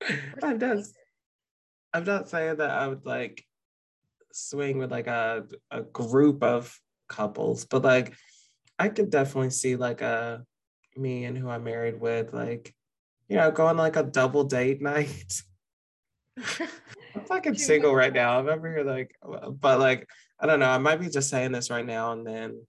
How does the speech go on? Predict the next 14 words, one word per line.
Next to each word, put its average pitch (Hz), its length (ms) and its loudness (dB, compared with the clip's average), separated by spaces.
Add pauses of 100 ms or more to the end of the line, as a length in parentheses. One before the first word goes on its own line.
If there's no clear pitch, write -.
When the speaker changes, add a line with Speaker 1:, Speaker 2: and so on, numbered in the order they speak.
(920)
Speaker 2:
once 127 220 0
I'm 117 120 0
in, 113 80 0
like, 113 200 0
a 117 40 0
deep 113 380 -4
relationship 117 640 0
and 117 80 -8
be 127 80 -4
like, 135 180 0
"Don't 381 220 2
fucking 339 360 -4
touch 330 280 -2
him." 269 380 -4